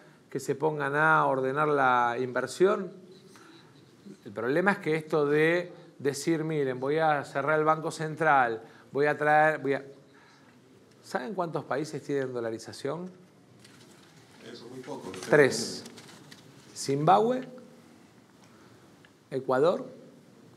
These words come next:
Speaker 1: y El Salvador. ¿Saben cuántos países tienen Banco Central? No tienen Banco Central, perdón.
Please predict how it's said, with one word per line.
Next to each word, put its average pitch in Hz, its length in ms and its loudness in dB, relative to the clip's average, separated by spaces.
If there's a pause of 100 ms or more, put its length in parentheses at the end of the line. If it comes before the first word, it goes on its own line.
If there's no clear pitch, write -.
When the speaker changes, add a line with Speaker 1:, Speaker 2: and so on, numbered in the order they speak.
Speaker 1:
y 131 80 -2
El 120 100 -2
Salvador. 120 580 -4 (1040)
¿Saben 269 400 0
cuántos 180 340 -2
países 147 720 -4
tienen 147 380 -4
Banco 143 320 -4
Central? 147 560 -4 (1600)
No 151 200 -2
tienen 165 320 4
Banco 143 240 -2
Central, 135 420 -4
perdón. 139 360 -6